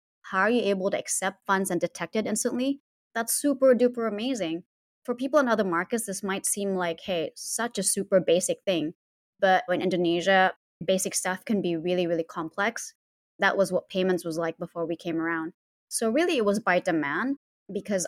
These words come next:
our startup friends said, "Hey, guys, can you build the same stuff,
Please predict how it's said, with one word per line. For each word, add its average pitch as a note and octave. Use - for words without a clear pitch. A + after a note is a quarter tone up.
our F#3+
startup F#3+
friends G3+
said, F3
"Hey, F3+
guys, E3+
can F3+
you E3+
build E3+
the F3+
same F3
stuff, E3